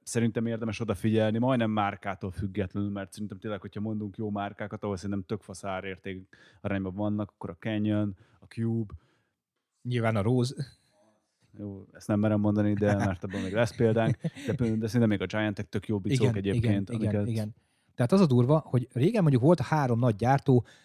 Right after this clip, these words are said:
Speaker 2: Trek, Specialized, meg a Giant, és igazából ők gyártottak brutálisan jó bringákat, és bármi más márkát választottál, mindig, mindig megvolt ez a jó-jó de érzésed. Mára viszont ezek,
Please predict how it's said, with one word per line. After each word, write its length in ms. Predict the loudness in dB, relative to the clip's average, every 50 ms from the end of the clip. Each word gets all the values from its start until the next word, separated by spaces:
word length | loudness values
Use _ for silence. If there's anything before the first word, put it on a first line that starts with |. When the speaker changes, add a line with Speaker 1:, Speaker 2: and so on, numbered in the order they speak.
| _ _ -4 -2
Speaker 2:
Trek, 180 | 0 0 0
Specialized, 680 | -2 -2 -2 0 0 0 0 2 2 2 4 2 2 2
meg 140 | 0 0 0
a 40 | 0
Giant, 540 | 0 0 2 2 4 4 4 4 2 -2 -6 _ -20 -20 -20 -20 _ _
és 140 | -4 0 4
igazából 680 | 6 6 8 8 6 6 6 8 8 8 8 8 4 _ _ _
ők 140 | 10 10 10
gyártottak 520 | 10 8 4 4 2 2 2 4 4 4
brutálisan 600 | 4 4 4 4 2 2 2 0 2 2 4 4
jó 180 | 6 6 4 4
bringákat, 720 | 2 2 2 2 2 2 2 2 4 4 4 4 2 -4 _ _ _
és 160 | 0 0 2
bármi 280 | 2 2 2 2 2 2
más 280 | 4 4 2 2 2
márkát 400 | 2 2 2 2 2 0 0 0
választottál, 560 | 2 2 4 4 2 2 -2 0 2 4 4
mindig, 320 | 6 6 6 4 4 2 2
mindig 260 | 4 6 6 6 6
megvolt 340 | 6 6 6 6 6 4 4
ez 80 | 4 6
a 60 | 8
jó-jó 460 | 10 12 12 12 12 12 10 10 10
de 320 | 8 8 6 4 4 2 -2 -4
érzésed. 640 | -2 0 0 0 0 0 -2 -2 -2 -2 -2 -4 -4 _ _ _ _ _ _ _ _ 0
Mára 320 | 4 6 6 8 8 6
viszont 280 | 6 4 4 2 2 2
ezek, 260 | 2 0 0 -2